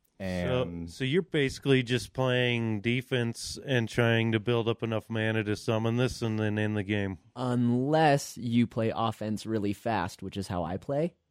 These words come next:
Speaker 1: Yep.
Speaker 3: Uh, um, so Zach, Zach plays a lot like that, where it's, uh, I'm just gonna build up my walls. But you see that that's where the different play styles come in and the different forms of thinking.
Speaker 1: Yeah.
Speaker 2: Though there's definitely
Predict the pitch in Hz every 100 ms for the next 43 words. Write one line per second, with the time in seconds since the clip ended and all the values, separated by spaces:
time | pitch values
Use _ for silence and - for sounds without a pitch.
0 | - 90 - - 113 104 98 - 104 98
1 | 95 - - 127 110 101 113 131 135 104
2 | 110 123 143 - 110 95 92 - 95 98
3 | 92 87 - 113 104 95 - 90 98 90
4 | - 101 101 104 - 98 92 - - 104
5 | 101 98 95 107 98 104 127 135 131 160
6 | 139 123 110 123 123 123 101 110 104 110
7 | 110 - 104 - 104 92 - 104 101 92
8 | 85 95 95 - 95 - 101 101 92 -
9 | 127 120 82 76 60 135 131 131 110 135
10 | 131 131 120 110 104